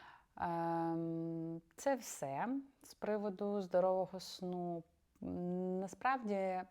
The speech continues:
досить багато необхідно всього зробити, щоб мати той здоровий сон. Але одного разу налагодивши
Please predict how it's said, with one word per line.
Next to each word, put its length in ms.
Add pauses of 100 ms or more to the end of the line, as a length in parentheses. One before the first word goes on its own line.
досить 360
багато 540
необхідно 600
всього 320
зробити, 480
щоб 180
мати 300
той 180
здоровий 500
сон. 420
Але 380
одного 360
разу 260
налагодивши 1080